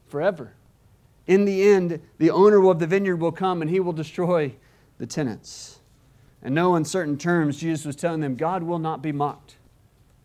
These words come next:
God will not be mocked." He's worthy of our honor. He's worthy of our praise.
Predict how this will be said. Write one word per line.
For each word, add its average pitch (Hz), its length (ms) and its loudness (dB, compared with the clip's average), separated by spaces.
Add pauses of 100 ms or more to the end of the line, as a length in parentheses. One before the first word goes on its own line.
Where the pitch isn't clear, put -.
(200)
God 156 360 -8
will 143 280 -4
not 135 440 -8
be 127 120 -6
mocked." - 500 -12 (460)
He's 143 200 -4
worthy 175 560 -2 (420)
of 117 120 -12
our 110 200 -10
honor. 160 420 -6
He's 123 220 -10
worthy 160 420 -2
of 127 120 -6
our 123 140 -2
praise. 156 640 -2